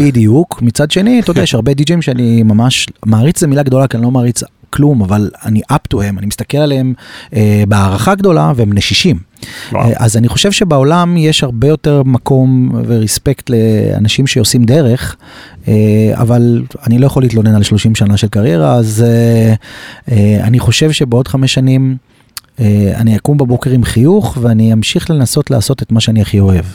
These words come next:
Speaker 1: כל ההחלטות שלקחתי בחיי היו החלטות שלא היו, כן, דיברנו על השילוב בין העניין ש-, האומנותי ולעניין של הביזנס, והפודקאסט, הכותרת שלו זה להצליח במוזיקה, אז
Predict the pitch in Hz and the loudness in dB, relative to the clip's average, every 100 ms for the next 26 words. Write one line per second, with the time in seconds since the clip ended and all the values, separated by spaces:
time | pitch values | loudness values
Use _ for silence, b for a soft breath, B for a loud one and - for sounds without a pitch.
0 | - B B B B B _ - 165 185 | -16 B B B B B _ 0 2 2
1 | 156 156 - 127 139 - 120 107 110 127 | 0 -2 0 -2 -2 -2 -2 0 0 2
2 | 165 180 170 - 127 139 - 120 151 147 | 2 0 -2 -2 0 0 0 -4 -2 -2
3 | 131 123 147 139 143 139 135 135 143 _ | 0 2 2 4 4 2 0 -4 -14 _
4 | _ 165 143 110 113 139 139 127 120 139 | _ -2 -2 0 -2 0 2 2 0 0
5 | 127 131 120 127 127 117 113 123 - 117 | 0 0 0 2 2 2 2 0 0 0
6 | 110 107 107 139 120 107 107 120 120 117 | 2 2 2 0 2 2 2 2 0 -2
7 | B B B 107 101 147 151 123 107 - | B B B -4 0 0 0 0 0 -2
8 | - b b b - 92 139 - 123 - | -12 b b b -10 -6 -6 -4 -4 -4
9 | - 107 101 98 101 - - 131 - 113 | -6 -4 -4 -6 -8 -8 -4 -4 -2 0
10 | 101 101 - 139 131 123 180 180 - 123 | 2 0 2 0 2 2 2 2 0 0
11 | 120 B B B B - 110 104 107 107 | -2 B B B B -4 0 2 0 -4